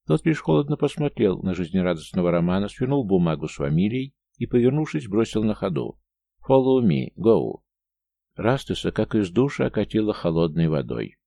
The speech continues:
Не такого приема он ожидал. Настроение сразу испортилось. Ему как в душу плюнули.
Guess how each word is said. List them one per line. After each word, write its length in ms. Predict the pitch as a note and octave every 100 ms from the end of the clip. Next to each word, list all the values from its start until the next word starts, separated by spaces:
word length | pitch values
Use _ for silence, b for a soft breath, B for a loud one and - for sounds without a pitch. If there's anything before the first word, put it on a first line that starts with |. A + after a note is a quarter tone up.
| _
Не 160 | - A#2
такого 380 | C3+ - D3+
приема 500 | D3 D3 A2+ G#2 A2
он 220 | B2+ G#2 G2+
ожидал. 560 | G#2 D#2+ B1+ - - - - _ -
Настроение 560 | D#2+ - D2 D#2+ G#2+
сразу 360 | A2 E2 D#2+ F#2+
испортилось. 720 | - - B1 - G#1+ - - _ _
Ему 240 | A2+ B2
как 180 | - C3
в 80 | B2
душу 320 | G2 C2 -
плюнули. 560 | - E2+ C2 - G1+